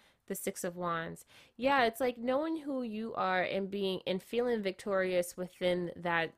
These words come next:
uh, that knowing. You know what I'm saying? Um,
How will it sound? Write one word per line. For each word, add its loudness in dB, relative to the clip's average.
uh, -2
that 0
knowing. -2
You -6
know 0
what 0
I'm -2
saying? -4
Um, -2